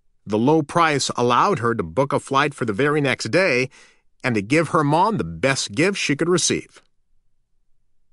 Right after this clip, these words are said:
Although anyone can view these videos on YouTube, they were not necessarily intended for the public.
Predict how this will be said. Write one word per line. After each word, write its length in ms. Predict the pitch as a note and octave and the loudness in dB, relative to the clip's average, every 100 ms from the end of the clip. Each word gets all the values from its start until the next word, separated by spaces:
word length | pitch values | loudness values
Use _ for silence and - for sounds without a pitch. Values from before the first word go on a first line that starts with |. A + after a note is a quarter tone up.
| D3+ | 0
Although 400 | F#3 G#3 C4+ - | 2 4 2 2
anyone 500 | D#3+ F#3 D3+ B2+ A#2 | 0 2 2 0 0
can 180 | B2+ A2 | -2 -2
view 240 | A2+ C#3+ | 0 0
these 220 | C3 A2 | 0 -2
videos 500 | F2+ B2+ C3 A#2 G#2+ | -2 -2 0 0 -2
on 120 | A2 G2 | -4 -2
YouTube, 680 | B2+ D3+ - E2+ C#2+ F2 | 0 -2 -2 -6 -6 -4
they 120 | C3 D3+ | 0 0
were 180 | D#3 | 0
not 280 | D3+ F#3 A3+ | 0 0 0
necessarily 720 | F#3 F3 D#3 - D3 C3+ C3 A#2+ | -2 -2 -2 -2 0 0 -2 -2
intended 560 | A2 - B2 A2+ G#2+ | -4 -4 -4 -4 -6
for 200 | - G#2+ | -6 -6
the 100 | G#2 | -6
public. 560 | F#2 D#3 C3+ F#2+ C#2+ | -4 -4 -2 -4 -6